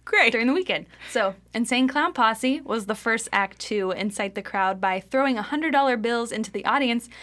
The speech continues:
Speaker 2: and watching as everyone
Speaker 1: Freaked out.
Speaker 2: freaked out to grab money.
Speaker 1: A melee.
Speaker 2: Because they knew, like, we needed money for our single serving of pizza.
Speaker 1: <laughs> And water.
Speaker 2: Um, whenever a woman walked on stage, whether to M C or perform, they were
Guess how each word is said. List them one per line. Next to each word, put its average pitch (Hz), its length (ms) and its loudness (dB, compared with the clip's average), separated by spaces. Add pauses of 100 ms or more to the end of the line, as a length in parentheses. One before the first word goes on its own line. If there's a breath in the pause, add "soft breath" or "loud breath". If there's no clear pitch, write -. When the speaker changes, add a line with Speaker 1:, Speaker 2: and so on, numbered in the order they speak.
(180 loud breath)
Speaker 2:
and 220 160 -4
watching 208 380 -2
as 196 100 -4
everyone 180 640 -4 (220)
Speaker 1:
Freaked 196 300 -4
out. - 260 2
Speaker 2:
freaked 233 260 -4
out 208 180 0
to 208 60 -10
grab 180 380 -4
money. 185 340 -4
Speaker 1:
A 254 80 0
melee. 220 580 0
Speaker 2:
Because 269 420 -2 (200)
they 269 160 4
knew, 311 260 2
like, 277 220 0
we 262 140 2
needed 277 320 4
money 277 240 2
for 294 120 -4
our 254 80 2
single 262 440 2
serving 247 340 0
of 226 140 -6
pizza. 220 800 2
Speaker 1:
<laughs> - 80 -18
And 320 180 -2
water. 294 500 0 (320 loud breath)
Speaker 2:
Um, 226 440 0 (520)
whenever 262 340 2
a 262 80 6
woman 311 340 4
walked 214 280 2
on 180 160 0
stage, 226 480 -2
whether 214 300 0
to 220 220 -4
M 202 200 -2
C 214 240 -4
or 202 80 0
perform, 294 640 -2 (300 loud breath)
they 220 140 -2
were 220 400 0